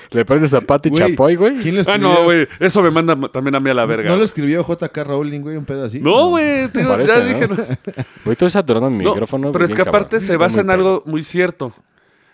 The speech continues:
Speaker 3: En Inglaterra, un científico del estudio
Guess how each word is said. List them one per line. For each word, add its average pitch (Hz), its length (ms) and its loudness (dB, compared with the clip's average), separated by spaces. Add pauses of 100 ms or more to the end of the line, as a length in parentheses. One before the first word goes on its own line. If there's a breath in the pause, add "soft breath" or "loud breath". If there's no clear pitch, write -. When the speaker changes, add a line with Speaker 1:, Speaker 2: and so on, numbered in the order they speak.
(220)
Speaker 3:
En 160 260 2
Inglaterra, 190 720 0
un 185 120 -4
científico 185 760 -4
del 147 200 0
estudio 127 1400 0